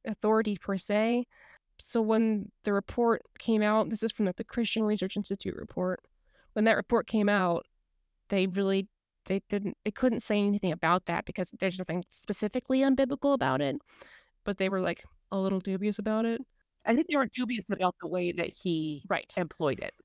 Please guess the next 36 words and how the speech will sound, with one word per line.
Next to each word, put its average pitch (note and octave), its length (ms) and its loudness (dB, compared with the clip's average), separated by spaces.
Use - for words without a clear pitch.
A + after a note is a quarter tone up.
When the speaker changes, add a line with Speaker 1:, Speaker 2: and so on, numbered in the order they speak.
Speaker 1:
Uh, G3 300 2
he G#3+ 160 0
also A#3+ 240 4
absorbed A#3 320 0
some A3+ 120 0
ideas G3 500 0
promoted G3+ 400 2
by F#3+ 180 0
R G3 240 0
B F3 260 -6
Thiem G3+ 500 2
in F#3+ 220 0
the F#3 260 0
Baraka, B3 840 0
I'm - 220 -16
not, B3 160 -12
probably G3+ 160 -2
not G#3 100 -4
pronouncing A3 360 -2
that A#3+ 120 -2
right, B3 240 0
uh, F#3 260 2
church A#3+ 340 0
in G3+ 160 0
Houston, G3 480 -2
Texas. - 640 -6
So - 380 -6
he's, A#3+ 380 -4
like, C4+ 220 2
it's - 220 -10
not A3+ 340 4
surprising B3 420 0
to C#4+ 60 2
any A#3+ 220 4
of F3+ 80 2
us, - 240 -6